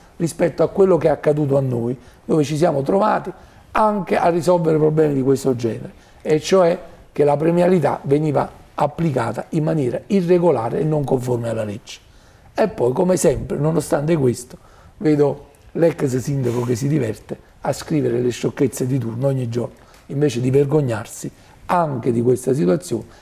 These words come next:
ha fatto il postetto su Facebook dicendo: "È aumentata, eh, eccetera, eccetera". Insomma,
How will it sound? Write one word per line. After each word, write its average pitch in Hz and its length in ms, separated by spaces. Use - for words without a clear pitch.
ha 156 100
fatto 143 400
il 127 80
postetto - 920
su 175 140
Facebook 113 640
dicendo: 139 460
"È - 20
aumentata, 120 720
eh, 113 300
eccetera, 110 400
eccetera". - 340
Insomma, - 240